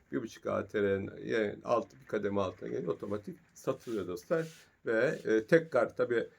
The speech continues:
e, düştüğünde, e, dün anlattım nasıl olduğunu. R S I kırkın altında tekrar yukarı çıkarken üstteki süper trend, işte Ichimoku,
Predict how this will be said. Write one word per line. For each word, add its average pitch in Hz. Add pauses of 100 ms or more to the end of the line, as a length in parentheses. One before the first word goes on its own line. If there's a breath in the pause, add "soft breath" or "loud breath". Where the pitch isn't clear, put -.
(240 soft breath)
e, 107 (440)
düştüğünde, 147
e, 110
dün 131
anlattım 123
nasıl 110
olduğunu. 110 (280 soft breath)
R 123
S 117
I 113
kırkın 123
altında 113 (140)
tekrar 117
yukarı 110
çıkarken 110
üstteki 113
süper 110 (320)
trend, 110 (460 loud breath)
işte -
Ichimoku, 110